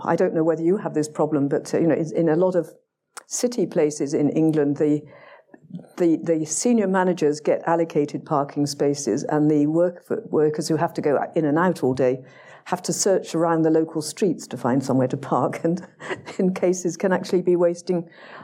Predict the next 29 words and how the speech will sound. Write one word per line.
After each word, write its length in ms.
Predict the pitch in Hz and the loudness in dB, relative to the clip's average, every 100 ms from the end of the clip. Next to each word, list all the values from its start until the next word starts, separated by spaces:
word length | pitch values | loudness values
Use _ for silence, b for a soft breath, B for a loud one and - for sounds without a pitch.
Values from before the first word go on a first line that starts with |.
| B | B
half 260 | 180 175 | -2 0
an 80 | 175 | 0
hour 220 | 175 165 | 2 2
or 120 | 160 165 | 2 2
an 60 | |
hour, 400 | 170 175 135 135 135 - | 2 2 2 0 -6 -4
um, 320 | 151 147 147 - | -2 0 0 0
in 140 | 156 | 0
a 60 | 143 | 2
day, 400 | 185 160 123 131 B B B B - | 2 2 0 -4 B B B B -4
uh, 160 | 143 143 | -2 -2
trying 260 | 143 160 | 0 -2
to 80 | 151 | -2
park 240 | - 156 156 | 0 0 2
there. 140 | - | 2
Uh, 180 | 214 202 B B - | 2 0 B B 2
lots 260 | 269 - - | 2 2 -4
of 120 | 240 | 0
little 260 | 254 262 | 0 2
simple 440 | 233 - 269 247 233 | 0 2 2 2 0
things 360 | 226 175 151 | 0 0 2
which 160 | 185 - | 0 -4
are 60 | 165 | -6
time 320 | - 202 185 | 0 2 4
wasting. 520 | 135 139 - 135 135 B B B B | 2 0 -2 -2 -2 B B B B
Um, 360 | - 156 151 - - - | 0 0 0 -6 -12 -2
another 300 | 180 214 247 | 2 2 2
example 460 | 196 190 185 185 175 | 0 2 0 2 2
was 280 | 175 - | 0 -2